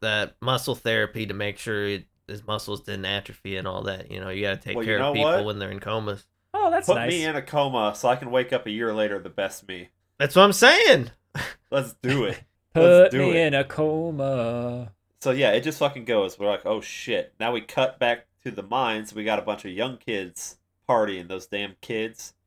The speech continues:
Speaker 3: Oh,
Speaker 2: Which
Speaker 1: None of
Speaker 3: yeah.
Speaker 1: these look like young kids.
Speaker 3: No.
Speaker 2: <laughs> Right?
Speaker 3: Yeah. It, it, how old are they supposed to be? High
Speaker 2: I
Speaker 3: school?
Speaker 2: Probably high school?
Speaker 1: He wouldn't be
Speaker 3: Has
Speaker 1: working
Speaker 3: to
Speaker 1: in the
Speaker 3: be.
Speaker 1: mines in high school.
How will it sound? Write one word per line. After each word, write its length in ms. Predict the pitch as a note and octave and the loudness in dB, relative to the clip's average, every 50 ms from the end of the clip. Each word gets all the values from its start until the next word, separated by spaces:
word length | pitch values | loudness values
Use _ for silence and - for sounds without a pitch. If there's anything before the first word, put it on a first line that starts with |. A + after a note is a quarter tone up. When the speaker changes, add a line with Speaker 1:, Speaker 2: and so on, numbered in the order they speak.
| _ - | _ -8
Speaker 3:
Oh, 100 | A2 A#2 | -2 -2
Speaker 2:
Which 100 | B2 B2+ | 2 2
Speaker 1:
None 160 | F3 A3 A3+ | 4 4 6
of 60 | G#3 F3+ | 6 6
Speaker 3:
yeah. 60 | E3 | 6
Speaker 1:
these 140 | D#3 C#3+ D3+ | 4 4 4
look 160 | D#3 D3 C#3+ | 2 4 4
like 200 | D3 C#3 B2 G#2+ | 4 4 4 4
young 280 | B2 B2+ B2 A#2 A#2 A2 | 2 2 2 2 0 -2
kids. 400 | A2+ A#2+ A2 G#2 F#2+ G2 G#2 - _ _ _ _ _ | -2 -2 -2 -2 -2 -4 -8 -12 _ _ _ _ _
Speaker 3:
No. 440 | F3 F3+ F3+ F3+ F3 E3+ D#3+ D#3 - - - | 0 2 4 4 4 4 2 -2 -6 -12 -8
Speaker 2:
<laughs> 100 | - - | -4 -2
Right? 600 | D#3 A#2 G#2 A2+ B2 A#2+ - E3 D3 D3+ D#3 - _ _ _ _ _ _ | -2 -2 0 0 0 2 2 2 2 2 0 -4 _ _ _ _ _ _
Speaker 3:
Yeah. 380 | D#3+ D3 - A#2 B2+ B2+ A#2+ - | 0 2 2 4 4 4 2 2
It, 140 | - B2 A#2+ | 0 -2 -4
it, 240 | - - - - - - _ _ _ - | -4 -6 -6 -8 -14 -20 _ _ _ 0
how 180 | - G3+ A#3+ | 4 6 6
old 100 | C4 A#3 | 8 6
are 40 | A3 | 6
they 120 | G3 F#3 E3 | 4 4 2
supposed 500 | - D3 C3+ - D3 C#3 C3 - - - | 0 -2 -4 0 0 0 0 0 -4 -8
to 60 | G2+ | -10
be? 280 | F#2 G2+ F#2 F2+ F2 - _ _ _ _ _ - | -10 -10 -10 -10 -12 -14 _ _ _ _ _ 0
High 120 | C#3 D#3+ F#3 | 0 2 2
Speaker 2:
I 300 | G#3+ A3 A3+ A3 A3 G#2+ | 4 4 4 4 4 4
Speaker 3:
school? 880 | - C#4 E4 G4 G#4 G#4+ G#4+ A4+ A#4 A#4+ B4+ C5+ C#5+ D5 D5 C#5+ C5 - _ _ _ _ _ - | 4 4 2 2 0 0 -2 -2 -2 -2 0 0 0 0 -2 -4 -6 -12 _ _ _ _ _ 0
Speaker 2:
Probably 540 | C#3+ C3+ C#3 C#3+ C#3+ D3+ E3+ G#3+ C#4+ E4+ G#4+ A4+ A4+ F4+ | 2 2 2 2 0 -6 -10 -8 -6 -6 -6 -6 -6 -6
high 200 | E4+ E4+ G#4+ G4 | -6 -6 -6 -8
school? 260 | - - - - D4+ | -10 -10 -8 -4 -2
Speaker 1:
He 80 | B3 | 2
wouldn't 220 | C4+ C4 A#3+ - F#3+ | 6 6 6 8 8
be 80 | F#3 E3 | 8 8
Speaker 3:
Has 260 | D#3 G#3 A3 G#3 D3+ | 10 10 10 10 8
Speaker 1:
working 140 | - E3+ D#3 | 8 6 4
Speaker 3:
to 60 | D3+ | 4
Speaker 1:
in 80 | C#3+ A#2+ | 6 6
the 100 | B2+ B2 | 4 4
Speaker 3:
be. 60 | B2 | 4
Speaker 1:
mines 420 | B2+ C3 C#3 C#3+ C#3+ C#3 C3+ A#2+ | 4 6 6 6 6 4 2 2
in 120 | B2+ B2 A#2 | 0 0 0
high 300 | G2+ A2+ B2 C3+ C#3+ C#3+ | 0 2 2 4 4 2
school. 640 | C#3 - - - G2 G2 G2 G2+ G2+ G2+ G#2 - | 2 -2 -6 -6 -4 -4 -4 -2 -4 -4 -6 -10